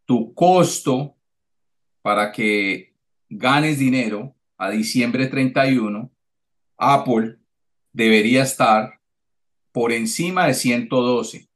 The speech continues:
dólares para que tú ganes dinero en esa opción. Ahora,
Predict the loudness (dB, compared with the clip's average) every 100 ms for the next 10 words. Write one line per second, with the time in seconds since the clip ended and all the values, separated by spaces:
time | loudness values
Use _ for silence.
0 | _ _ -10 -6 -4 -6 -10 -20 -20 _
1 | _ _ _ _ _ -2 0 0 -4 -4
2 | 0 0 0 -4 _ _ _ _ _ _
3 | _ -4 0 0 -2 -10 -8 -4 -2 -2
4 | -4 -6 -8 -8 -8 -10 -8 -6 -6 -10
5 | _ _ _ _ _ _ _ -2 2 2
6 | -2